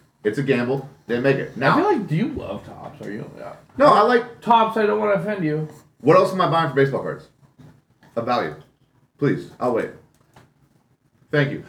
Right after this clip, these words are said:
Speaker 1: So, I bought Topps two thousand twenty-two because I wanted baseball cards.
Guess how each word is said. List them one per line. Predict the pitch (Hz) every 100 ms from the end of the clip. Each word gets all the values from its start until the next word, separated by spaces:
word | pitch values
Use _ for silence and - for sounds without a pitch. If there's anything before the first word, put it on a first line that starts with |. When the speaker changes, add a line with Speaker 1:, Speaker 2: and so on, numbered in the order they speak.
| -
Speaker 1:
So, | - 208 - - - - -
I | 127 147
bought | - - -
Topps | 190 180 - -
two | 170
thousand | 170 165 180
twenty-two | 175 156 185
because | 135 147
I |
wanted | 139 156 143
baseball | 185 - 131 113
cards. | 107 107